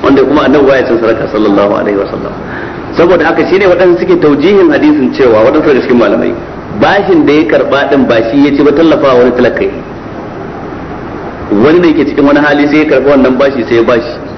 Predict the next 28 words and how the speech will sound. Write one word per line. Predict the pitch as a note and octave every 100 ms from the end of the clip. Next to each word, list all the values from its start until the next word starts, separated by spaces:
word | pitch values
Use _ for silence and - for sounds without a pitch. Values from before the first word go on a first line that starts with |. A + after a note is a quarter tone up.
| - -
Da | C#3 -
aka | D3+
tashi | D3+ D3
ga | C3+ C3+
sai | C#3+
ya | C3
biya, | C3+ C3 -
kaga | C#3 D#3+
a |
madadin | D3+ C#3+ C3+ C#3
wancan | D3 C#3 A2+
kenan. | - - - - - - - - - - - - - -
Tunda | B2+ C3
shi | B2
baya | B2+ A#2
cin | A#2
sadaka | G#2 G2+ - - -
sallallahu |
alaihi | E3 -
wasallam. | - -
Waɗansu | E3 E3+ E3
kuma | E3 E3+
suna | E3+ C3+
tawilin | D3 D#3 D#3 C3+
sa |
da | B2+
cewa | - D3 C#3 C#3 - - -
sadaka | C#3+ D3+